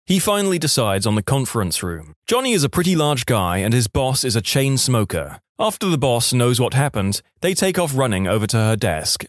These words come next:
and the other rep tells them that she left. They then sprint down into the parking lot. Just as they get to the doors, they see her car pulling onto the street.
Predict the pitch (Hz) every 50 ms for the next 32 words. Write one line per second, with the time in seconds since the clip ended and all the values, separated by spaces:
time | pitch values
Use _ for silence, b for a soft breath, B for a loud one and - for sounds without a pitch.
0 | - 135 127 135 139 147 175 185 170 143 131 120 - - - 151 147 147 123 -
1 | - 90 80 85 90 104 123 - - - - - 131 135 123 104 85 73 - -
2 | - - - - _ _ _ - _ 139 139 143 175 185 165 - - - 170 170
3 | 170 160 - - 147 131 127 120 117 117 120 107 123 135 123 - 131 127 117 -
4 | 110 104 95 90 90 95 - - - _ _ _ _ - 175 190 170 - 190 156
5 | 151 165 151 156 165 - 143 156 147 123 156 135 113 107 110 110 - - 139 143
6 | 143 - - 180 147 151 156 143 - - 143 120 101 95 92 - - 120 120 117
7 | 117 110 - _ - 104 113 110 117 120 131 123 - - 139 123 90 78 - -
8 | -